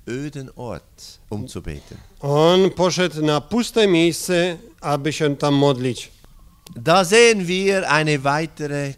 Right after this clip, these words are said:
Speaker 1: Charaktereigenschaft, der
Speaker 2: I w-
Speaker 1: abhängige Diener.
Speaker 2: I w tym widzimy dalszy charakter, cechę tego zależnego sługi.
Speaker 1: Woher nimmst du die Kraft, um zu dienen?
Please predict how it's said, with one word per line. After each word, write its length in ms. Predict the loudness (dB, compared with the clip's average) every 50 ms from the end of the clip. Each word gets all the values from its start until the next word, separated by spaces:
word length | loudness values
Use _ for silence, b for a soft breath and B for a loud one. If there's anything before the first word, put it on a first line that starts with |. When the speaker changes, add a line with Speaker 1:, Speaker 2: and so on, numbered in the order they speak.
| -10
Speaker 1:
Charaktereigenschaft, 1400 | -8 -6 -4 -4 -6 -8 -8 -12 -10 -10 -10 -10 -10 -12 -12 -12 -10 -12 -12 -12 -14 -20 -20 -20 _ -20 -20 -18 -10
der 140 | -6 -4 -4
Speaker 2:
I 40 | -4
w- 140 | -6 -8 -10 -8
Speaker 1:
abhängige 920 | -6 -6 -6 -8 -10 -12 -10 -10 -8 -10 -10 -12 -12 -14 -12 -12 -14 -14
Diener. 400 | -12 -14 -14 -14 -12 -14 -16 -18 -20 -20 b b b b b b b
Speaker 2:
I 120 | -8 -8
w 100 | -8 -4
tym 280 | 0 2 4 4 4 2
widzimy 640 | -2 -4 -4 -2 0 2 2 4 4 2 2 2
dalszy 500 | 2 2 2 2 2 0 -2 -2 -2 -2 -2
charakter, 720 | -2 -2 -2 -2 -2 -4 -4 -6 -4 -2 0 2 2 2 0 0 -2 -4 -6 -8
cechę 680 | -8 -4 2 2 4 4 4 2 2 2 0 0 -2 -4 -6 -2
tego 380 | -2 0 2 2 2 0 0 -2
zależnego 1080 | -6 -6 -2 0 0 2 2 2 2 2 2 0 -2 0 2 2 2 2 2 2 0 0
sługi. 520 | 0 0 0 0 0 0 -2 -4 -6 -6 -8 -14 _ _ _ _ _ _ _ _ _ _ _ _ _ _ _ -20 -20 _ _ _ _ _ _ -20 -18 -10
Speaker 1:
Woher 600 | -8 -6 -6 -6 -4 -6 -4 -4 -4 -6 -8 -10 -14 _ _ -16
nimmst 440 | -12 -10 -10 -10 -10 -12 -14 -12 -10
du 140 | -10 -10 -8
die 140 | -10 -12
Kraft, 480 | -12 -10 -8 -8 -8 -8 -12 -16 -18 -14
um 160 | -14 -14 -14
zu 120 | -14 -14 -14
dienen? 360 | -12 -12 -12 -12 -12 -16